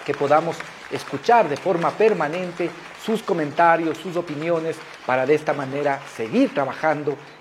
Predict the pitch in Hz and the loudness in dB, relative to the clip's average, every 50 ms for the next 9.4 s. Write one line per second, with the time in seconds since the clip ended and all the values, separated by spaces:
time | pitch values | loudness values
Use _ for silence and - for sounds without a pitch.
0 | - - 156 147 151 156 156 160 165 165 - - 120 123 113 - - 214 208 208 | -6 2 4 4 6 6 4 0 -4 -8 -8 -6 -6 -6 -6 2 6 6 6 6
1 | 208 202 - - - - - - - - 165 156 151 139 143 147 147 143 151 139 | 4 0 -4 -6 -8 -8 -8 -10 -6 -4 2 2 2 2 2 -2 -4 -4 -4 -4
2 | 135 127 120 113 139 131 135 139 135 135 139 139 123 127 - - - 113 110 110 | -2 -6 -6 -4 -2 0 0 0 0 -2 -8 -10 -8 -8 -8 -8 -10 -10 -8 -8
3 | 110 104 95 92 92 90 - - - - - - - - - - - - - - | -8 -10 -12 -14 -18 -20 -20 -20 -20 -20 -20 -20 -20 -20 -20 -20 -20 -20 -20 -20
4 | - - - - - 202 269 311 320 285 226 - - - - - - - - - | -20 -20 -10 4 8 8 10 10 10 10 8 4 0 -6 -14 -18 -20 -20 -20 -14
5 | - - - 180 170 156 156 151 - - - - - - 139 147 165 165 165 165 | -14 -2 4 6 8 10 10 8 8 6 2 0 2 2 4 4 2 0 4 4
6 | 262 277 254 202 175 156 - 160 143 147 156 170 185 175 - 175 175 170 175 - | 6 6 6 4 2 -2 -6 -8 -8 -6 -2 -2 -2 0 2 0 0 0 2 2
7 | 175 170 156 - - - - - - - - - _ _ - 294 294 285 285 277 | 2 2 2 2 -4 -12 -18 -20 -20 -20 -20 -20 _ _ 0 2 4 6 6 6
8 | 269 247 190 - - - 170 170 160 151 156 147 180 202 208 208 196 160 143 139 | 6 6 4 2 -2 0 2 2 2 2 0 2 4 6 6 6 6 4 0 -6
9 | 131 123 117 - - - _ | -10 -10 -12 -16 -20 -20 _